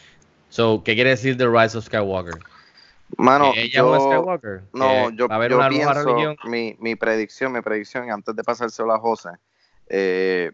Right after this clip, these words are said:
Speaker 2: yo creo que, eh, Kylo Ren va a convertirse, ¿verdad? Y va a dejar de ser,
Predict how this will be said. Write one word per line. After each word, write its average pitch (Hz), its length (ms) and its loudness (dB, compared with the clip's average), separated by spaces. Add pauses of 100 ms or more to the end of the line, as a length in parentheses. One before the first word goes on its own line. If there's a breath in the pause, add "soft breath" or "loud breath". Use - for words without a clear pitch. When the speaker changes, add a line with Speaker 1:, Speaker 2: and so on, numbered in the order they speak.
(140)
Speaker 2:
yo 98 260 -6
creo 104 260 -2
que, 104 800 -4 (120)
eh, 95 540 -8 (200)
Kylo 98 360 0
Ren 113 400 -6 (220)
va 98 600 2
a 107 60 -2
convertirse, 104 680 -6
¿verdad? 110 400 -4
Y 101 40 -8
va 101 100 -2
a 92 40 -2
dejar 101 180 -4
de 101 100 -6
ser, 104 360 -4